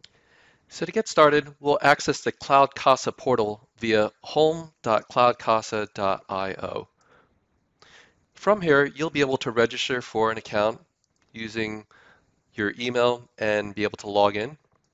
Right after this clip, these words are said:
I'll log in with my account that I recently registered.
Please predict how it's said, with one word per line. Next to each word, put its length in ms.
I'll 420
log 300
in 300
with 320
my 200
account 360
that 240
I 100
recently 540
registered. 520